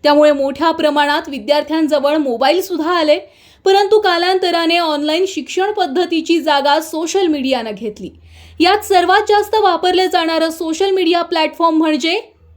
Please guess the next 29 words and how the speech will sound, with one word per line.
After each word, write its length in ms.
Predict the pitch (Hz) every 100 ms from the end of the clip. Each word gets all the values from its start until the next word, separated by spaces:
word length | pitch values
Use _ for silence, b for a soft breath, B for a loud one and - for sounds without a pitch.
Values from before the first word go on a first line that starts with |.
| 330
Instagram. 600 | 320 311 294 220 202 147 - _ b b b
आज 220 | - 302 285
याच 260 | 294 359 370
व्हिडिओच्या 460 | 359 349 359 370
माध्यमातून 680 | 349 311 - 339 339 320 349
आपण 380 | 330 294 311 330 330
Instagram 680 | 339 349 427 427 415 403 392
विषयी 340 | 330 359 339
माहिती 380 | 381 330 320 330
घेणार 320 | 247 269 233
आहोत. 200 | 196 - - _ _ -
नमस्कार, 560 | 311 311 294 - 202 - _ -
तुम्हाला 300 | 370 392 466
माहिती 400 | 453 415 392 415
आहे 80 | 302
का 200 | 233 151 - _ -
Instagram-ची 720 | 277 269 330 330 330 320 339
सुरुवात 400 | 359 349 320 339 370 381
कधी 280 | 349 392
झाली, 380 | 403 349 311 330 349 B B
ती 60 | 359
कुणी 320 | 349 381 440
केली 440 | 427 392 320 370 427 b b b
आणि 200 | 320 339
भारतात 520 | 359 311 320 320 339 359
Instagram 680 | 311 285 339 311 285 285 370
कोणत्या 460 | - 339 320 311
साली 280 | 311 262 233
आले? 240 | 214 180